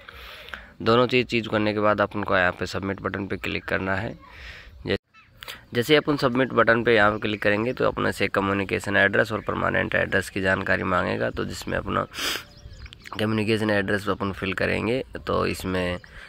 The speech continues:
अपना जो हाउस नंबर है वो एंटर करेंगे, स्ट्रीट, गली नंबर, विलेज, अपनी जो पंचायत है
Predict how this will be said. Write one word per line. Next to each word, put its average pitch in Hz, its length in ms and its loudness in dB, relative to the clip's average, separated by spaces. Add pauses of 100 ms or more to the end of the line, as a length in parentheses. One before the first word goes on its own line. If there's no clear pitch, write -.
(180)
अपना 92 280 0
जो 92 300 2
हाउस 87 380 0
नंबर 98 320 2
है 107 160 2
वो 90 120 0
एंटर 90 300 -2
करेंगे, 107 540 -2 (420)
स्ट्रीट, 101 440 -4 (120)
गली 92 260 -2
नंबर, 98 440 0
विलेज, 98 760 -2 (100)
अपनी 92 280 -4
जो 90 120 -4
पंचायत 92 640 0
है 107 300 -4